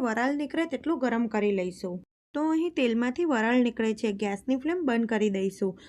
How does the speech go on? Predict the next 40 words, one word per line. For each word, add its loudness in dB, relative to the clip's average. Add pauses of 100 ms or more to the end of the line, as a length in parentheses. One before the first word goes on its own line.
(200)
અને 2 (140)
તેલને 2
નવસેકું 0
ઠંડુ 6 (100)
થવા 4
દઈશું. -4 (160)
તો 6
લગભગ 4
ત્રણ 8
થી 6
ચાર 6
મિનિટ 6
પછી 2 (120)
તેલ 6
થોડુંક 2
ઠંડુ 6
થઈ 4
ગયું 4
છે. 0 (120)
આપણે 2 (120)
હિંગ 4 (120)
અને 4
હળદર 2
પર 0
તેલ 6
ઉમેરી 4
દઈશું 0 (220)
અને -4 (120)
તરત -4
જ -4
ઢાંકણું -2
ઢાંકી 0
દઈશું. -6 (380)
બે -4
થી 0
ત્રણ -2
મિનિટ -2
પછી -2
બધું -2
સારી 0